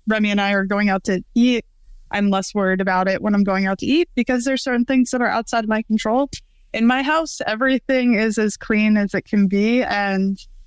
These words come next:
you know, there are so many shortcuts to cooking. Once you get the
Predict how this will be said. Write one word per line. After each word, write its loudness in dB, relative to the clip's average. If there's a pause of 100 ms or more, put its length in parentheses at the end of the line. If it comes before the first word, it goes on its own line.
(180)
you 2
know, 0
there 0
are 2
so -4
many 4
shortcuts -4
to -6
cooking. 0
Once -2
you -2
get -4
the -4